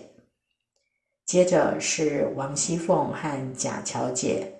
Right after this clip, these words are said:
她们是母女，命运自然息息相关。最后是李纨与秦可卿，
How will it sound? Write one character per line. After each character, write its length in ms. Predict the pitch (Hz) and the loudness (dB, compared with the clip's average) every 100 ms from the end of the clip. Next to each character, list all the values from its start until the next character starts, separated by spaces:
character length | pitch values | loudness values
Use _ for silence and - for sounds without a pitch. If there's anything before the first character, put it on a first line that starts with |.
| - _ _ _ _ _ | -20 _ _ _ _ _
她 180 | - 190 | -4 0
们 300 | 190 160 156 | 2 2 -2
是 300 | - 160 151 | -2 2 2
母 280 | 139 131 139 | 2 -2 -2
女， 400 | 160 131 - - - _ _ _ - | -2 -2 -4 -8 -18 _ _ _ 0
命 260 | 196 170 | 2 2
运 320 | 175 160 - | 2 0 -2
自 240 | - 185 160 | -2 0 2
然 380 | 127 123 127 151 | 0 -2 -4 -2
息 320 | - 131 151 | 0 0 0
息 380 | - 127 - - | -2 -2 -4 -4
相 360 | - 151 143 | -2 -2 -2
关。 440 | - 139 139 143 - _ _ _ _ _ _ _ _ _ | -2 0 -2 -8 -14 _ _ _ _ _ _ _ _ _
最 260 | - 202 190 | 2 4 6
后 300 | 196 156 - | 4 4 2
是 400 | - 156 143 139 - | -2 -2 0 0 -2
李 160 | - - | -2 0
纨 420 | 139 139 127 139 | 0 0 -2 -6
与 300 | 143 127 110 | -6 -6 -4
秦 260 | - - 131 | 0 0 0
可 220 | - 143 | -2 -2
卿， 540 | - - 131 139 143 | -2 -2 -2 -4 -10